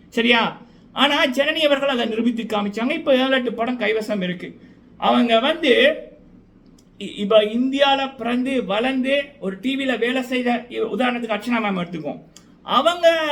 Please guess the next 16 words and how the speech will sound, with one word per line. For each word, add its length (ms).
ல-, 240
இது 180
வரைக்கும் 400
பண்ண 220
விளம்பரங்களை 580
விட 420
ஜனனி 260
அவர்கள் 460
within 380
two 160
years 240
வந்து 180
பண்ணிட்டாங்க. 560
அந்த 380
அளவுக்கு 320
ஜனனின்னா 560